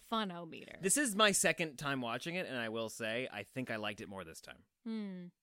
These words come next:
Speaker 2: Maybe it's because I knew what I was in for, and I knew the pacing and, and all of that junk,
Speaker 1: Yeah.
Speaker 2: but, uh,
Speaker 1: 'Cause, and I think, too, that there's not a lot of fun to be had in the murder scenes because I think they're really trying to be scary there.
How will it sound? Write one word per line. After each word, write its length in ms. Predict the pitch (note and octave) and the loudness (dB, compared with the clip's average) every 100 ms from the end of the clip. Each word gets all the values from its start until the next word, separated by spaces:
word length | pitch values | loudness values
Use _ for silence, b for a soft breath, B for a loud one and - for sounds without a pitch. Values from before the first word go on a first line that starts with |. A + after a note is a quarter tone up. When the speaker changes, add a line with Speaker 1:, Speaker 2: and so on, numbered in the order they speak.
| _ | _
Speaker 2:
Maybe 280 | D#3 D#3 E3 | -4 0 0
it's 80 | A#2 | -2
because 220 | C3+ C#3 | -6 -4
I 80 | A#2 | -4
knew 180 | A#2 A#2+ | -2 -2
what 100 | A2 | -2
I 60 | |
was 140 | G2 F#2 | -4 -6
in 160 | G#2 | -10
for, 260 | G#2 G#2+ G#2 | -8 -6 -6
and 80 | F#2 | -6
I 40 | |
knew 100 | F2+ | -8
the 100 | F2 | -10
pacing 540 | - A2 G2+ - G#2 G#2 | -10 -10 -8 -8 -8 -8
and, 200 | G2+ G2+ | -10 -10
and 120 | G2+ | -10
all 200 | G2 G2 | -8 -6
of 60 | F#2+ | -4
that 200 | G2+ G2+ _ - | -6 -6 _ -12
junk, 200 | - G#3+ | -4 -2
Speaker 1:
Yeah. 320 | G#3 F#3 F#3 | -2 -2 -4
Speaker 2:
but, 360 | G3 - - | -8 -10 -12
uh, 220 | F#2 E2+ E2+ | -10 -8 -6
Speaker 1:
'Cause, 160 | - - C#4 _ | -6 -6 -12 _
and 140 | D4+ D4+ | 0 0
I 100 | D#4+ | 0
think, 260 | F#4+ F#4+ - | -2 -4 -4
too, 420 | D#4 D4+ C#4+ C4 | 0 0 -2 -2
that 180 | G3+ A#3 G3 | 0 -2 -2
there's 380 | G3 A#3+ A#3+ | -2 0 2
not 240 | B3 B3+ C4+ | 2 2 2
a 60 | |
lot 180 | C#4 B3+ | 2 0
of 80 | A3+ | 0
fun 400 | - A#3+ A#3 A#3 | -4 0 2 0
to 80 | A3 | -2
be 140 | A3 G#3+ | -4 -2
had 280 | G#3+ G3+ | 0 0
in 60 | G3+ | 0
the 40 | G3 | -2
murder 380 | G3 G3+ G3+ | -2 -2 -2
scenes 340 | G3+ F#3+ F3+ F3+ | -4 -6 -8 -8
because 300 | F#3 G#3 F#3+ | -10 -10 -8
I 80 | F#3+ | -6
think 300 | - G#3 - | -4 -6 -4
they're 160 | G3+ | -6
really 400 | F3 G3+ G3 F#3+ | -4 -6 -4 -6
trying 540 | F#3+ - F#3 F3+ F3+ F3+ | -8 -6 -4 -4 -8 -10
to 100 | F3+ | -10
be 140 | E3 | -12
scary 560 | D3+ - G#3 G#3 F#3+ D#3 | -12 -2 0 0 -2 -6
there. 400 | - - - | -10 -10 -14